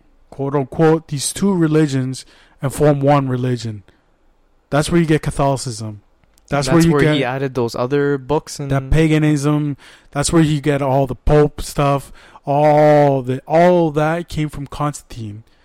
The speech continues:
Speaker 1: because he saw, he was afraid that the Christians were gonna take over. That's how Catholicism was born.
Speaker 2: Interesting.
Speaker 1: Because Catholicism is a mixture of Christianity with paganism.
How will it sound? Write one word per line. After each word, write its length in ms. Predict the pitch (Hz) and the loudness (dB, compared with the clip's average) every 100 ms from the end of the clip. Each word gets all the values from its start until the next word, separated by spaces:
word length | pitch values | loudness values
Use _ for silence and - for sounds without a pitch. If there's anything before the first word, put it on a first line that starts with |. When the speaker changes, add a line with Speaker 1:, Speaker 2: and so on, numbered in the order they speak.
| _ _ | _ _
Speaker 1:
because 260 | 143 156 143 | -4 -2 -2
he 120 | 170 | -2
saw, 560 | - - 160 151 139 131 _ _ _ | -2 2 4 4 0 -4 _ _ _
he 140 | _ 156 | _ 0
was 160 | 185 | 0
afraid 600 | 202 - 190 196 165 143 - | -2 -2 2 4 2 -2 -6
that 160 | - 151 | -4 -4
the 60 | - | -2
Christians 440 | - 185 165 147 | 0 2 2 0
were 100 | 131 | 0
gonna 180 | 139 143 | 0 -2
take 240 | 135 151 139 | -2 -4 0
over. 440 | 196 165 113 107 _ _ _ _ _ _ _ _ _ _ - | 0 0 -6 -12 _ _ _ _ _ _ _ _ _ _ -8
That's 160 | 131 | -2
how 120 | 147 | -2
Catholicism 680 | 131 120 139 147 - 123 120 | -2 -4 -2 -2 -2 -4 -4
was 140 | 113 104 | -6 -10
born. 380 | 117 113 107 | -12 -10 -8
Speaker 2:
Interesting. 680 | 110 120 - 117 - 107 107 _ _ - | -6 -6 -8 -14 -14 -16 -16 _ _ -14
Speaker 1:
Because 260 | 123 139 | -4 -4
Catholicism 680 | - 147 151 165 160 143 143 | -2 -2 2 2 0 -4 -4
is 100 | 135 | -4
a 80 | 127 | -6
mixture 540 | 131 156 - - 127 - | -4 -4 -4 -6 -8 -8
of 180 | 139 | -8
Christianity 800 | - 156 - 147 156 175 147 123 | -6 -8 -4 -2 -2 -2 -2 -4
with 180 | 120 135 | -6 -2
paganism. 640 | 160 180 143 107 113 101 | 0 0 -2 -6 -12 -16